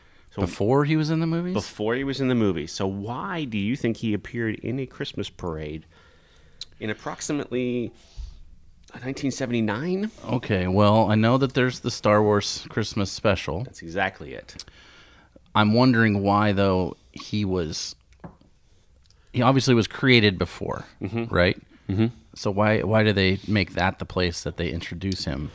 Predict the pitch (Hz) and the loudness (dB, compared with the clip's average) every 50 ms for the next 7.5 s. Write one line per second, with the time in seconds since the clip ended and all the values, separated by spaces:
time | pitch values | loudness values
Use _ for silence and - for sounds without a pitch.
0 | - - - - - 85 80 64 67 58 - - _ _ _ _ _ - - - | -16 -20 -14 -8 -4 -4 -4 -4 -6 -8 -8 -12 _ _ _ _ _ -20 -20 -20
1 | _ _ _ _ _ _ _ - - - - - - - 85 85 80 76 64 50 | _ _ _ _ _ _ _ -20 -20 -20 -20 -18 -12 -6 -4 -2 -2 -2 -4 -6
2 | - - - - 139 123 113 110 110 - 110 110 113 107 - - 123 110 104 98 | -8 -6 -2 2 2 4 4 4 2 2 2 0 0 -2 -2 -2 -2 -2 -2 -2
3 | - - - 127 120 120 127 127 - - - - 117 113 113 110 110 110 104 101 | -4 -6 -2 0 0 0 0 -2 -6 -10 -8 -4 -2 0 2 2 2 2 2 2
4 | 104 104 104 104 101 98 104 101 - - 107 95 98 98 92 95 92 90 90 87 | 2 2 2 2 2 2 2 0 0 -2 -2 0 0 -2 -2 -2 -2 -2 -2 -4
5 | 95 - - 95 - - 95 85 78 76 - 90 80 82 80 80 - - 78 78 | -4 -4 -4 -6 -4 -2 -4 -4 -4 -4 -8 -8 -6 -6 -6 -6 -6 -8 -8 -8
6 | 76 76 - - - 80 82 80 - 85 82 82 85 85 - - 82 80 - 80 | -8 -8 -10 -10 -8 -8 -8 -4 -4 -4 -4 -4 -6 -8 -8 -8 -10 -8 -6 -8
7 | 78 - - 80 80 80 80 82 - | -8 -6 -6 -4 -2 -2 -4 -4 -6